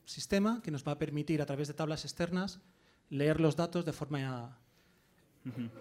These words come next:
Speaker 1: de forma bastante, bastante sencilla.
Speaker 2: Que, que puede ser desde ficheros planos de texto a Haddoops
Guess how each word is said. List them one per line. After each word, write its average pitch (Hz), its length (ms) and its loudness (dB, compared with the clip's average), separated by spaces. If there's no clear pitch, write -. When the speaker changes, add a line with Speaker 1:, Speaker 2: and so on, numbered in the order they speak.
Speaker 1:
de 170 60 -12
forma 143 220 0
bastante, 135 420 0
bastante 135 360 -2
sencilla. 117 560 -8
Speaker 2:
Que, 113 160 -10
que 110 100 -14
puede 113 180 -8
ser 120 180 -10
desde 107 460 -8
ficheros 123 600 -4
planos 117 340 -6
de 113 80 -8
texto 123 480 -10
a 101 280 -14
Haddoops 117 400 -14